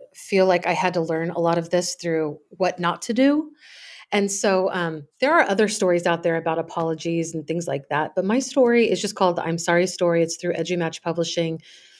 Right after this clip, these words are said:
You can, um, find it through EduMatch. You can find it at Barnes and Nobles, Walmart, Target, Amazon, any of those. Just a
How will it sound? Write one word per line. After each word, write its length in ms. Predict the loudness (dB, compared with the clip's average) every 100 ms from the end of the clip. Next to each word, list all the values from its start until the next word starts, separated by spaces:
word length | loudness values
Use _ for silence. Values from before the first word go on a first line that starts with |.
| _
You 120 | -10 -6
can, 380 | -6 -6 -8 -14
um, 320 | -16 -14 -12 -4
find 260 | -2 0
it 160 | -2 -2
through 140 | -2
EduMatch. 600 | -2 -2 -2 -2 -2 -4
You 60 | -10
can 140 | -8
find 240 | -6 -4 -2
it 80 | -2
at 160 | -2
Barnes 240 | -4 -4 -2
and 100 | -2
Nobles, 600 | -2 -2 -2 -2 -6 -16 -6
Walmart, 440 | 2 2 2 -2 -4
Target, 680 | -2 0 2 0 0 -4 -12 _ _ _ -6
Amazon, 520 | -4 0 0 -2 -4
any 220 | -2 -2
of 120 | -2
those. 220 | -2 -4
Just 280 | -6 -8 -10 _ _ -8
a 180 | -6